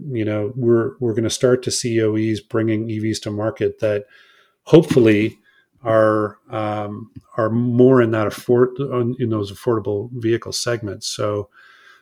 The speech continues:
you know, there is that kind of push-pull of,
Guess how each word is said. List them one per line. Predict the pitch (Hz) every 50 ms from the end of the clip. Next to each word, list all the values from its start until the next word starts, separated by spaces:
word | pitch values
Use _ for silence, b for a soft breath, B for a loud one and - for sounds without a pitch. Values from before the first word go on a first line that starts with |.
| b _
you | 123 110
know, | 110 107
there | 101 117 120 127
is | 135 143 139
that | - 147 135 127 127 - -
kind | - 123 110
of | 110 -
push-pull | - - 127 123 - - - - 131 123 123 120 113
of, | 107 104 101 98 - -